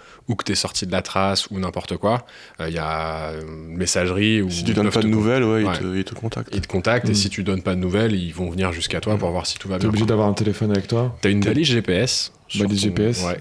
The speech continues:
Speaker 1: qui
Speaker 3: et
Speaker 1: te traque, euh, vraiment en temps réel, tout le temps, t'as pas le droit de l'éteindre, et cetera. Et ensuite, bah, t'as ton téléphone pour, euh,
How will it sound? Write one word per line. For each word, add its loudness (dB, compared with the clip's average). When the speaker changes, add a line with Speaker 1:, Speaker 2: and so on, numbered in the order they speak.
Speaker 1:
qui -8
Speaker 3:
et -4
Speaker 1:
te 0
traque, 0
euh, -2
vraiment -2
en -4
temps -2
réel, -2
tout -14
le -10
temps, 2
t'as -2
pas 0
le 0
droit 0
de -4
l'éteindre, -4
et -10
cetera. -6
Et 0
ensuite, -2
bah, -2
t'as -8
ton -8
téléphone -6
pour, -10
euh, -12